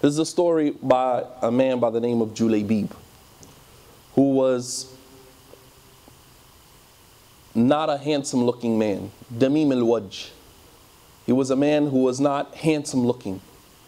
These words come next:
And he used to be a slave. And he had some physical ailments.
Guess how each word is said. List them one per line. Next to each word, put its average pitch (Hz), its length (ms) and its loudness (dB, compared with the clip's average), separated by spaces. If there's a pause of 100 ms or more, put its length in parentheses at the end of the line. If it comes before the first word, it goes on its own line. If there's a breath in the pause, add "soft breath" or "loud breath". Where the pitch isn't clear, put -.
(560 soft breath)
And 139 200 2
he 147 100 2
used 143 160 0
to 143 80 -6
be 135 140 0
a 131 60 -2
slave. 131 440 -2 (1040)
And 120 160 4
he 135 80 2
had 135 240 2
some 139 140 -2
physical 143 520 0
ailments. 127 720 -2